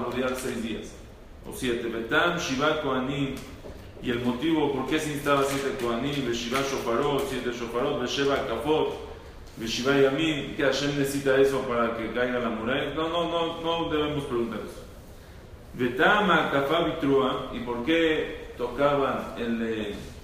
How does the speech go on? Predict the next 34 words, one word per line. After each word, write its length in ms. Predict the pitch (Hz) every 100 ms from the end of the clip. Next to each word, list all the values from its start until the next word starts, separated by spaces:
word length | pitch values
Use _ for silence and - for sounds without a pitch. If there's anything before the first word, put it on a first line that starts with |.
| - - - - - -
con 180 | 120 120
Teruá, 680 | 117 117 120 170 - - 127
le 180 | 127
avila 520 | 127 127 180 185 165 170
ama 100 | 151
shel 280 | 143 127 127
betoch 280 | 151 143 127
ha'ir, 200 | 113 104 - - - - - - - - - - - -
para 200 | 107 110
que, 300 | 120 117 117 - - -
para 360 | 117 117 113 110
asustar 400 | - - 151 156
al, 280 | 135 -
al 100 | 120 117
pueblo 280 | 127 135 127
que 40 | -
estaba 200 | 113 107
dentro. 280 | 117 107 107
Dice, 240 | 110 117
"Betipol 520 | 113 117 117 160 208
la 100 | 196
jomat 400 | - 147 175 175
aftea", 560 | 143 - 156 151 123 - - - - - - - - -
¿por 80 | -
qué 140 | 139
cayó 240 | 143 147 151
la 80 | 135
muralla 420 | 127 131 139 127
debajo? 440 | 120 117 113 123 117
¿Por 140 | 113 117
qué 80 |
Hashem 340 | 143 135 135 131
hizo 200 | 123 120
este? 320 | 120 117 101